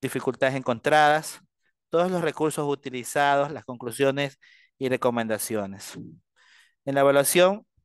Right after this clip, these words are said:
van el número de estudiantes que dominan los aprendizajes requeridos, del grupo de cas, alcanza los aprendizajes requeridos, próximo a alcanzar los aprendizajes requeridos, no alcanza los aprendizajes requeridos, y otros. Por último,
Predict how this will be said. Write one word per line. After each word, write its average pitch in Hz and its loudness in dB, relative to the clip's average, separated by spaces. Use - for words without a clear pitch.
van 131 0
el 127 -2
número 143 0
de - 6
estudiantes 160 2
que - -4
dominan 131 0
los 143 -4
aprendizajes 131 -6
requeridos, 156 -2
del 117 -4
grupo 120 -4
de 127 -2
cas, 147 0
alcanza 127 -4
los 131 -4
aprendizajes 123 -4
requeridos, 147 0
próximo 135 0
a - -4
alcanzar 117 -2
los 123 -2
aprendizajes 123 -4
requeridos, 143 0
no 123 0
alcanza 135 -4
los 127 -2
aprendizajes 120 -6
requeridos, 110 -6
y 127 2
otros. 107 2
Por 139 2
último, 160 2